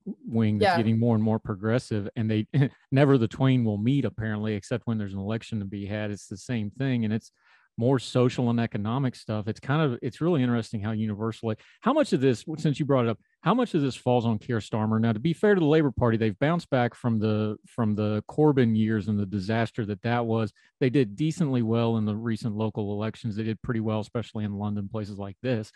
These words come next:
Speaker 1: So it's not the house on fire, but at the same time, a lot of people are looking at all the problems Boris Johnson's having and then looking at their own side up front and going,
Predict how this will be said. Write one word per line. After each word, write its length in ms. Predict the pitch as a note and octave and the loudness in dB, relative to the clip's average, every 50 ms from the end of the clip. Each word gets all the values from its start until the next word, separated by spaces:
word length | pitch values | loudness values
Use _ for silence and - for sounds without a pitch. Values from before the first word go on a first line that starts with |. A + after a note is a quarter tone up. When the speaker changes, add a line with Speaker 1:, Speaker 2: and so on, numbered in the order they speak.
| _ _ - - - _ _ _ | _ _ -20 -20 -20 _ _ _
Speaker 1:
So 160 | - D#3 C#3 | 2 4 6
it's 140 | C3 B2 - | 6 4 4
not 240 | E3+ G3 G#3 G3 - | 4 4 4 4 4
the 100 | C#3 G#2 | 2 2
house 340 | F2+ C3 D3 D3+ C#3 - - | 2 2 0 0 0 0 -2
on 200 | B2+ A2 G#2 F#2+ | -2 -2 -4 -6
fire, 560 | - _ C#3 D#3 F3 F3+ F#3 D#3 B2 A#2 A2+ | -6 _ 0 2 2 2 4 4 2 2 2
but 160 | G#2 B2 A#2+ | 0 0 -2
at 100 | A2+ - | -2 -2
the 80 | A2+ G2+ | -6 -8
same 320 | - - D3+ C#3+ C3+ B2 | -4 0 2 2 2 2
time, 320 | - - D3 D#3 F3 E3+ | 2 0 2 2 4 4
a 20 | C3 | 4
lot 200 | A2+ B2 D#3 F#3 | 4 2 2 0
of 80 | - | 0
people 240 | - C#3+ B2 - B2 | 0 -2 -2 0 0
are 80 | A#2 A2+ | 0 2
looking 280 | A#2 B2 A2 - A2 | 2 0 0 2 0
at 80 | G#2+ G#2+ | 0 2
all 160 | A2 A#2+ B2+ | 2 2 2
the 60 | A#2 | 0
problems 400 | F#2+ - B2 A#2+ A#2 A2+ G2+ G2 | 0 -2 -2 0 0 0 -2 -2
Boris 220 | - B2 A2+ G#2 - | -2 -2 -2 -2 -2
Johnson's 420 | - A2+ B2+ F#3 - - C3 G#2+ | -2 0 0 0 0 -2 -6 -4
having 320 | - A2+ A2 A2 G#2 A2 A#2+ | -2 -2 -2 -2 0 0 0
and 140 | A2+ A2 | 2 2
then 120 | A2+ A2 A2 | 2 2 2
looking 200 | B2 B2 C3+ B2 | 2 2 2 2
at 100 | A#2+ G#2+ | 0 2
their 160 | A2 G#2+ A2 | 2 2 4
own 140 | C3 D#3 E3+ | 4 4 4
side 320 | - - A#2+ A2+ G#2+ G#2+ | 2 0 0 0 2 2
up 120 | G#2+ G#2 - | 0 -2 -4
front 280 | - - A2 A2+ C3 | -4 -2 -2 -2 0
and 80 | B2 G#2+ | -2 0
going, 260 | A#2 A2+ A2+ A2 G#2 | 2 2 2 2 0